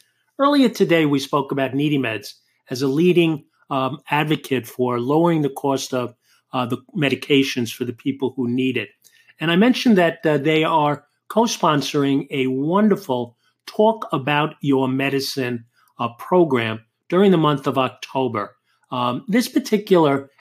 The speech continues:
annual opportunity focuses the attention, uh, on how the communication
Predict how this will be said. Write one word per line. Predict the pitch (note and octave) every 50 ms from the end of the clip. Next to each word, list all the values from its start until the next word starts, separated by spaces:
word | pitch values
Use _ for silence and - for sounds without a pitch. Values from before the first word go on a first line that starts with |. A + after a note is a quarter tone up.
| _ - -
annual | D#3 D#3+ E3+ E3+ E3 D#3 D3+ D3 C#3+
opportunity | C#3 C3+ C3 C3 C3 A#2 - - D3 C#3 C3+ B2+ A#2 A2
focuses | - - E3 D#3+ - G3+ F#3 - - E3 C#3+
the | C3+ C#3+ C#3+ B2+
attention, | B2 - - D3 C#3 C3+ - - C3 A2+ A#2 A#2 - _ _ _ _ _ _ _
uh, | - C3+ C3 B2+ B2+ - - -
on | C#3 C#3 C3+
how | B2 - - F#3+ G3+ G3+ G3+ G3+ G3+ G3 G3 - _ _ _ _ -
the | F3 D3 D3+ D3
communication | - - D#3 E3+ F#3+ F3 G3 - - - G#3+ A3+ G#3 G#3 - - B2+ A2+ A2+ A2+ -